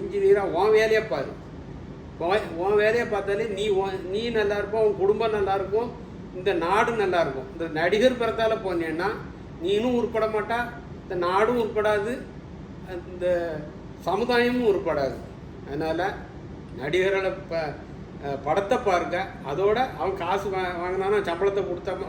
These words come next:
கொடுத்தோமா, நம்ம காசை கொடுத்தோமா, அவன் உழை-, உழைச்சான், சம்பளத்தை கொடுத்தாச்சு. அதோட திரும்பி பார்க்காம உங்க பாட்டுல உங்க வீட்டுல வந்து நிம்மதியா இருங்க.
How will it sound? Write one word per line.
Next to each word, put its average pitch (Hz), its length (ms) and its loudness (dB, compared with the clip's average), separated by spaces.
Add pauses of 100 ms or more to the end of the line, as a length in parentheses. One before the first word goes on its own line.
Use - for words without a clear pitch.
கொடுத்தோமா, 196 320 -2
நம்ம 175 200 -2
காசை 180 260 -2
கொடுத்தோமா, 180 400 -2
அவன் 170 160 0
உழை-, 180 260 0 (140)
உழைச்சான், 214 400 0 (400)
சம்பளத்தை 214 300 2
கொடுத்தாச்சு. 190 500 0 (720)
அதோட 202 280 2
திரும்பி 214 280 0
பார்க்காம 202 340 0
உங்க 214 280 2
பாட்டுல 208 120 2
உங்க 208 260 4
வீட்டுல 208 140 -4
வந்து 202 260 2
நிம்மதியா 190 380 2
இருங்க. 170 380 0